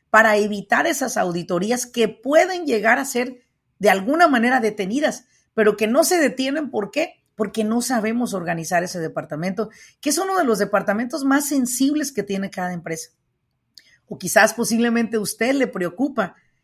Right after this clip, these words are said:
el hecho de que quiere escalar en el negocio, pero no sabe cómo registrarse, cómo sacar licencias para trabajar con gobierno. Todo eso y más, a través de la Academia de Business Coaching Academy, usted va a aprender.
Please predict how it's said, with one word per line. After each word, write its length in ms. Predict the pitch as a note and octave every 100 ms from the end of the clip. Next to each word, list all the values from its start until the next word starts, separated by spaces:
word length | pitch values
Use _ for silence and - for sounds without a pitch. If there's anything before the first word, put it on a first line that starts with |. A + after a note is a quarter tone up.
| _
el 120 | G3+
hecho 260 | G#3+ C4+ D#4
de 140 | C#4+
que 160 | C4+ G#3
quiere 300 | - B3 D4
escalar 540 | C#4+ - A3 F3+ F#3
en 100 | A#3
el 80 | A3
negocio, 400 | F3+ D#3+ G3 G3
pero 160 | A3+ G3
no 100 | A#3+
sabe 360 | C#4 D4 D4
cómo 480 | - C#4+ C#4+ A3 A3 _ _ _
registrarse, 840 | G3 A3 A3 - G#3+ G3 B3+ A#3+
cómo 220 | A3 A#3+ C#4+
sacar 380 | A#3 - A3
licencias 580 | B3 A#3+ A#3 A#3 B3 A3
para 240 | - F#3 F3
trabajar 420 | F3 F3 F#3+ F#3+
con 160 | G3+
gobierno. 460 | F3 E3 F3 E3+ D3+ _ _ - _ -
Todo 420 | C4 D4 D4 B3+
eso 300 | A#3 A#3+ G#3+
y 100 | F#3
más, 460 | E3+ F#3 C4+ - _ _ -
a 100 | F#3+
través 240 | F#3 G3+
de 80 | A#3+
la 80 | G#3+
Academia 400 | - F3+ G#3+ A3
de 80 | F3
Business 300 | F3+ F#3+ -
Coaching 280 | F#3 G3 F3
Academy, 480 | D#3+ A3+ G3 F3 -
usted 380 | E3+ - F#3+ E3
va 140 | E3+
a 40 |
aprender. 480 | D#3+ D#3+ D3+ D3+ C#3